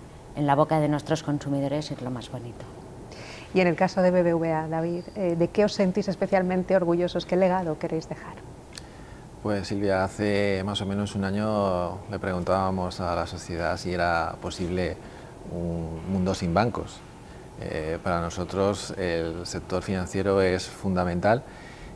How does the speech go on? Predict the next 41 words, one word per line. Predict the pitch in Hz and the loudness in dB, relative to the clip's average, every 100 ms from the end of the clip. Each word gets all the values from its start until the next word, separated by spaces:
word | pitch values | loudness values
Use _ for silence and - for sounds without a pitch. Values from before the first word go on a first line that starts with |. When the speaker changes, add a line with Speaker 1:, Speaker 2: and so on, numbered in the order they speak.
| - | -8
Speaker 3:
y | 95 95 | -2 0
lo | 90 90 | 2 2
es | 101 | 2
desde | 98 98 87 | 0 0 0
dos | 90 92 90 | 2 0 -2
perspectivas, | 92 - 80 117 104 90 85 | -6 -4 -2 0 2 2 2
la | 87 82 80 76 80 | 0 0 -2 -4 -6
impulso | 85 90 104 98 98 | -6 -4 -2 0 -2
y | |
el | 92 | -2
crecimiento | 92 92 90 95 | -4 -2 -2 -2
económico | 92 95 107 107 107 117 | 0 2 2 2 2 2
y | 98 | 2
el | 90 87 | 0 -2
bienestar | 90 85 82 - 90 87 87 | -2 -2 -6 0 2 2 2
social, | 92 - 90 87 87 | -6 -2 -2 -2 -6
¿no? | 95 117 - - - - - - | -8 -10 -12 -18 -18 -18 -18 -6
¿Por | - 87 | -4 2
qué? | 110 104 | 6 6
Porque | 92 87 90 | 4 -2 0
desde | 85 85 82 85 85 82 | 0 0 0 0 0 0
la | 85 | -2
perspectiva | 92 90 82 98 | -2 -6 -2 0
económica, | 101 101 110 117 101 82 76 76 - 90 | 0 0 0 0 -2 -4 -6 -10 -12 -8
eh, | 92 | -8
canalizamos | - 87 85 98 98 95 | -4 -4 -2 -2 -2 -2
el | 95 90 | -2 0
ahorro, | 107 113 147 180 - - - - - | 0 0 -4 -4 -12 -16 -16 -18 -6
¿vale? | 87 95 104 | -2 2 2
Y | 101 | 2
permitimos | 90 85 82 87 90 85 | -2 -4 -2 0 0 0
a, | 85 85 | -2 -2
por | 85 | -2
ejemplo, | 82 92 87 | -2 -2 0
a | |
familias | 87 85 90 90 - | 0 -2 -2 -2 -4
que | 87 | -6
puedan | 90 87 85 82 | -2 0 0 0
adquirir | 80 90 82 | -4 -4 -4
sus | 90 82 | -4 0
viviendas, | 85 117 123 123 151 143 | 4 6 6 0 -2 -6